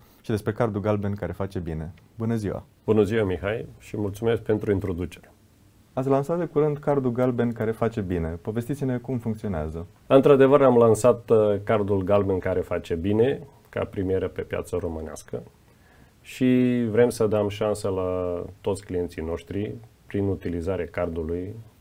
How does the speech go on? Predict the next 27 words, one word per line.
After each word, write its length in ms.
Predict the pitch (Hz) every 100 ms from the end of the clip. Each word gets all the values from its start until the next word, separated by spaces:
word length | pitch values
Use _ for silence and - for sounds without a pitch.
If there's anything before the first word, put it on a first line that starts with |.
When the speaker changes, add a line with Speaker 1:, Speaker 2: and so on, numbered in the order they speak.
| -
Speaker 2:
să 220 | - 95 90 90 -
participă 680 | 82 - 98 - - 98 98
la 320 | 90 87 87 80
construirea 600 | 98 90 90 98 95 87
a 100 | 85
doua 260 | 82 92 87
etapă, 540 | 78 92 87 78 82 - - _ _ _ _ -
uh, 280 | - 92 85
campusului 480 | - 90 - 95 87
medical 460 | 82 78 - 90
la 440 | 92 87 85 85 82
Marie 300 | 85 82 80 -
Curie. 200 | 82 -
Așa 280 | 104 98 110
că 460 | 104 104 101 101 95 - -
mecanismul 540 | 107 95 110 104 98 101
este 200 | - 95
foarte 340 | 101 - 85
simplu. 460 | 80 147 135 123 117
Pentru 320 | 113 101 101
fiecare 680 | 92 - 107 104 104 95 90
tranzacție 540 | - 90 90 104 - 90
pe 120 | -
care 420 | 80 95 90 82
clienții 400 | - 92 90 -
fac 200 | 85 95
cu 160 | 92 -